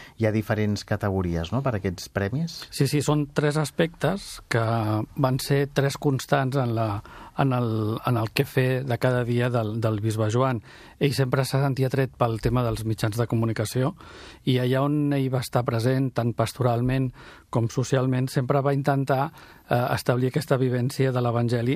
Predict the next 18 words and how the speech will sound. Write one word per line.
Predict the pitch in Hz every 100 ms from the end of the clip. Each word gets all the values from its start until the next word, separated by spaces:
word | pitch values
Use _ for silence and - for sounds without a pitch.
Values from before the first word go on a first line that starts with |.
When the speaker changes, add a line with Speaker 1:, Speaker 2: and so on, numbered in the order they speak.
| -
Speaker 2:
a | 123
través | 123 120 113
d'aquests | 117 113 101
àmbits. | 95 98 95 - - -
Speaker 1:
Mhm. | 135 110 120 - - - 120
Dels | 95 101
àmbits, | 95 104 - -
com | 101 98
dèiem, | 104 110 117
diàleg, | 104 101 101 107 104 -
fe | 107
i | 92
cultura, | 92 95 90 120 120 123 127
també | - 98 98 95
amb | 95 90
els | 90 -
joves, | 117 117 107
no? | 123